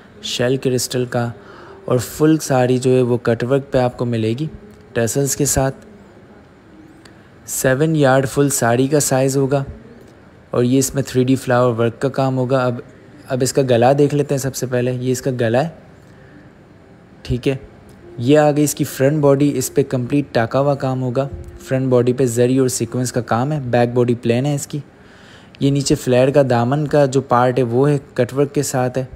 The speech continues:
ये आ गई स्लीव्स, वो भी full cutwork आपको थ्री डी flower work और tassels के साथ मिलेंगी। टाका हुआ काम complete होगा, ठीक है।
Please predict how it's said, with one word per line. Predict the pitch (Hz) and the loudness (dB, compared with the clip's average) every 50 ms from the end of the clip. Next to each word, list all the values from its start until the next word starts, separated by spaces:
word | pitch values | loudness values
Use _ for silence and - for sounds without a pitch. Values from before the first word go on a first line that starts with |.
| - - - - - - - - - - - - - - - - - - - - - - - - - - - - - - - - - - - | -20 -20 -20 -20 -20 -20 -20 -20 -20 -20 -20 -20 -20 -20 -20 -20 -20 -20 -20 -20 -20 -20 -20 -20 -20 -20 -20 -20 -20 -20 -20 -20 -20 -12 -4
ये | 120 123 143 | 0 2 4
आ | 143 139 143 | 4 4 4
गई | 143 147 151 147 | 2 2 0 -2
स्लीव्स, | - - - 127 127 139 143 135 - - - - - - - | -2 -2 0 2 2 2 2 0 -4 -10 -18 -20 -20 -8 0
वो | 123 127 135 | 0 2 2
भी | 135 151 143 | 2 0 0
full | - - - 151 156 143 | -2 -2 0 0 0 0
cutwork | - 143 127 - 120 135 151 151 143 | 0 -2 -4 -2 0 0 0 2 2
आपको | 135 131 131 - 147 131 | 2 0 0 -2 -4 -4
थ्री | - 120 131 131 | -2 -2 -2 0
डी | 127 139 131 | 0 0 -2
flower | - - 131 123 127 127 123 113 | 0 0 0 2 2 0 0 2
work | 113 123 143 147 - - - - - | 2 2 2 0 -2 -8 -18 -16 -6
और | - 120 113 - - | -4 -4 -2 0 0
tassels | 117 113 - - 143 143 139 | -2 0 -2 -2 -4 -4 -4
के | - 147 | -4 -6
साथ | 135 - 135 135 131 - | -4 -4 -4 -4 -4 -6
मिलेंगी। | 127 131 127 127 131 127 123 127 123 - - - - - - - - - - - - - - - - - - - - - - - - - - - - - - - - - - - - - - - - - - - - - - - - - - - - - - - - - - - - - - - - - - - - - - - - - - - - - - - - | -6 -4 -4 -2 -4 -4 -4 -6 -6 -8 -14 -20 -20 -20 -20 -20 -20 -20 -20 -20 -20 -20 -20 -20 -20 -20 -20 -20 -20 -20 -20 -20 -20 -20 -20 -20 -20 -20 -20 -20 -20 -20 -20 -20 -20 -20 -20 -20 -20 -20 -20 -20 -20 -20 -20 -20 -20 -20 -20 -20 -20 -20 -20 -20 -20 -20 -20 -20 -20 -20 -20 -20 -20 -20 -20 -20 -20 -20 -20 -20 -20 -20 -20 -20 -20 -20 -20 -4 0
टाका | 135 127 127 - 147 | 0 0 2 4 4
हुआ | 151 151 151 | 4 4 4
काम | 135 - 135 135 131 123 | 4 2 0 -2 0 -2
complete | - 123 120 113 123 127 123 113 | -2 -2 -2 -2 -2 -2 0 0
होगा, | 113 110 110 113 110 | -2 -2 -2 -4 -4
ठीक | - 123 123 120 - | -4 -6 -6 -6 -8
है। | 147 | -10